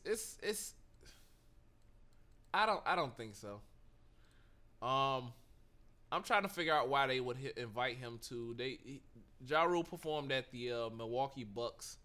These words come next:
I guess, stadium or whatever game. I'm trying to figure out, it's, it's for nineties night,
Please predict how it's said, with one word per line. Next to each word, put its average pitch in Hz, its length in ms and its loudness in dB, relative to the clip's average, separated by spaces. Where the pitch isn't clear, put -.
I 113 60 -12
guess, 120 260 -4
stadium 120 540 -4
or 110 80 -6
whatever 110 380 -2
game. 107 500 -8
I'm 131 120 -8
trying 165 180 2
to 151 60 -6
figure 143 240 0
out, 127 300 4
it's, 135 240 -6
it's 170 120 -4
for 170 160 0
nineties 160 600 2
night, 117 340 -2